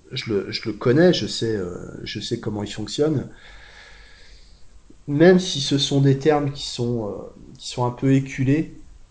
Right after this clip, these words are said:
l'empathie, la bienveillance, euh, occupent une place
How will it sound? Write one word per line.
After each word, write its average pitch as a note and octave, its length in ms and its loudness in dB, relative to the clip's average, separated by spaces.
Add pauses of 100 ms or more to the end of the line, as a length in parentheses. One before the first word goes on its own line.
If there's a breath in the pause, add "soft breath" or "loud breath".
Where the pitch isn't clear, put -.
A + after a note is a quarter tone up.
(220)
l'empathie, C#3+ 960 0
la A#2+ 140 2
bienveillance, C3 840 2 (320)
euh, F#2+ 240 -6 (100)
occupent B2+ 480 -4
une G2+ 140 -10 (200)
place - 600 -2